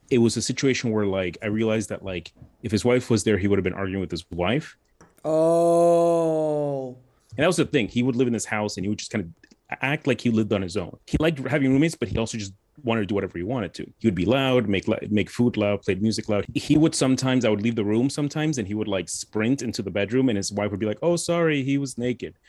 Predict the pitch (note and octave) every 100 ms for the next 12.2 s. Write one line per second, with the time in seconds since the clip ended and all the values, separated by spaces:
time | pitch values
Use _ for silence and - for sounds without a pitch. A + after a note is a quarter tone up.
0 | _ A2+ A2 A2+ A#2 G#2+ G#2+ G#2 F#2+ B2
1 | G#2+ E2+ - - B2+ - C#3+ D3+ - G2+
2 | A2+ C#3+ C3+ - - C#3+ A#2+ G#2+ - _
3 | - - D3+ - D3+ C3+ B2 A#2+ A2+ G#2
4 | - - - F3 F#3 E3 D3 - E3+ E3+
5 | E3 D#3+ D#3 D#3 D3+ C3+ C#3+ D#3+ C#3 B2
6 | - C#3 B2+ B2+ C3 A#2+ C3 D3+ E3 D#3
7 | D3 B2+ - - _ _ - D#3 D#3+ C#3+
8 | B2 C3 C3 A2+ G2 G#2 B2 G#2+ G2+ A2+
9 | B2 G3 G#3 G2 _ _ _ D3 F#3+ A2
10 | - F#2+ C3+ F#3 A#2+ F2+ F2 F2+ E2 F#2
11 | D3+ A#2+ G#2 C3+ C3 B2 A2+ - - E3
12 | E2 -